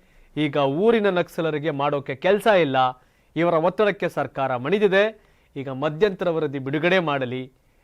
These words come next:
ಏಕಾಏಕಿ ಅವನು ಬಂದು ದೂರು ಕೊಟ್ರ, ಕೊಟ್ನ? ಧರ್ಮಸ್ಥಳದ ಬಗ್ಗೆ ಅಪಪ್ರಚಾರ ನಿರಂತರವಾಗಿ ನಡೆಯಲಿಲ್ವಾ? ಬಳಿಕ ಇವನು ಪ್ರತ್ಯಕ್ಷನಾಗಿದ್ದಾನೆ. ಹಿಂದೆ ನೆರವು ಕೊಡ್ತಿರೋದು ಯಾರು ಅನ್ನೋದು ಪತ್ತೆಯಾಗ್ಬೇಕು. ಅವನು ಸ್ವಯಂ ಪ್ರೇರಿತನಾಗಿ ಹೇಳಿಕೆ ಕೊಡ್ತಿದ್ದಾನಾ,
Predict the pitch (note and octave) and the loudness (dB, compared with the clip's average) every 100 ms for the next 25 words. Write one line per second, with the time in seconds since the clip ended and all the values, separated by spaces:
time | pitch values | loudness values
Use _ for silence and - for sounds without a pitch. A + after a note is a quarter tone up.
0 | - D3+ A#3+ A#3 A3 G#3+ G#3+ F#3+ F3 D#3 | -4 2 4 4 4 0 -2 0 -2 -4
1 | E3+ D3 F3+ G#3 G3+ D3+ C3 A2+ A2+ A#2 | -4 -2 0 0 -2 -6 -4 -6 -6 -10
2 | C#3+ C3 A#2 A2 A#2 _ _ _ _ _ | -10 -8 -10 -10 -16 _ _ _ _ _
3 | _ - D#3+ G#3 A#3 A3+ A3+ G#3+ G#3 G3 | _ 0 2 4 2 2 2 4 2 2
4 | F#3 G#3+ G#3 F#3 F#3 F3+ E3 F#3+ F#3 F#3+ | 2 2 0 0 0 0 0 -2 -4 -4
5 | F3+ F3 E3+ D#3+ D#3+ D#3 C#3+ B2+ A#2 G#2+ | 0 0 0 -2 0 0 -2 -2 -2 -4
6 | _ _ _ _ - D3 D3+ D#3+ C#3+ C#3+ | _ _ _ _ -8 -6 -4 -4 -4 -6
7 | E3+ D3 D3 D#3 D#3+ C#3+ B2+ B2 A#2+ A2+ | -8 -8 -8 -10 -8 -8 -8 -8 -10 -10
8 | A2+ _ _ _ _ _ _ _ G3 A#3 | -16 _ _ _ _ _ _ _ 2 2
9 | A3+ A#3 A#3 G3+ G3+ G#3+ G#3+ F#3+ - G3 | 4 4 4 2 4 2 2 -4 -2 -2
10 | F#3+ D#3 D#3+ E3 B2+ - - C#3+ C#3+ D3+ | -2 2 2 2 0 -8 -10 -6 -6 -8
11 | D#3+ F#3 F3+ F3+ C3 A#2 A#2+ - A#2 A2 | -8 -10 -2 0 0 -4 -10 -10 -14 -16
12 | _ _ _ _ _ D3+ A#3 A3+ A3+ C4 | _ _ _ _ _ 4 4 4 0 -2
13 | - G3 B3 A3 A3 G#3+ G3+ G3+ F#3+ F3 | 0 2 4 0 2 2 2 0 -2 -2
14 | E3 E3+ E3 E3 - D#3 E3 C#3 C3+ A#2+ | 0 -2 -2 -6 -8 -8 -6 -2 -2 -4
15 | A#2 A2+ | -10 -12